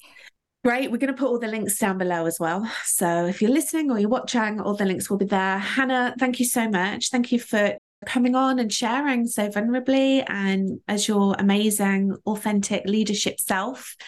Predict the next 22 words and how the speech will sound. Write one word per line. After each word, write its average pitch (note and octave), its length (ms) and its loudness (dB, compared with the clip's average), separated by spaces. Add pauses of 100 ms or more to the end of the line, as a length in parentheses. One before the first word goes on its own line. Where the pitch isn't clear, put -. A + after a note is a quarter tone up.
(300)
Thank G3+ 200 -2
you G3+ 80 0
for G3+ 100 -2
sharing G3 720 2
your F#3 400 0
wisdom A3 560 0 (120)
and F#3+ 240 0
your F#3+ 120 0
story. F#3+ 640 2
And F#3 500 -2 (320)
yeah, G#3+ 140 0
as A3+ 140 0
I G3+ 40 2
said G3+ 180 -2
before, G3+ 280 0
we're G3+ 160 4
really G#3+ 360 2
excited F#3 520 -4
to F#3 60 -6
have F3+ 200 -4
you F3+ 120 -4
on F3+ 160 -6